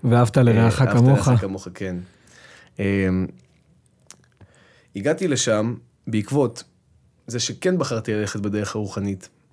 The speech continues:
Speaker 2: אחרי מה שאמא שלי עושה, אה, קצת, אה, בוא נגיד, קופקפתי לשם מה-, מה-, מהיקום. בהתחלה התעוררתי רוחנית בצורה נוראית.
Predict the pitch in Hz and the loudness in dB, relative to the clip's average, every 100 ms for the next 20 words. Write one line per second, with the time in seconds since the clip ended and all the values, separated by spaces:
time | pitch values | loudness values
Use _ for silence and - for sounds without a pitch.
0 | _ - - 117 110 104 98 127 131 113 | _ -16 -8 -4 -4 -4 -6 -4 -4 -4
1 | 98 92 90 95 120 131 87 87 85 - | -6 -6 -6 -6 -6 -8 -8 -8 -8 -4
2 | 104 - 110 104 101 98 92 90 78 _ | -4 0 0 0 0 -2 -4 -6 -10 _
3 | _ _ _ _ _ _ _ _ _ _ | _ _ _ _ _ _ _ _ _ _
4 | _ _ _ _ 101 110 110 - 120 - | _ _ _ _ -4 -2 -2 -6 -8 -2
5 | 160 - 127 117 - 107 107 104 95 104 | -2 -2 -4 -4 -4 -2 -2 -4 -4 -4
6 | 101 101 101 101 - 185 165 101 98 117 | -4 -4 -4 -2 0 0 0 -4 -6 -4
7 | 113 110 104 101 - 104 107 113 110 107 | -2 -2 -4 -6 -8 -8 -6 -4 -6 -10
8 | 98 - 107 95 92 - 104 101 95 98 | -10 -8 -8 -8 -10 -8 -6 -6 -4 -4
9 | 92 95 165 - | -4 -4 -6 -10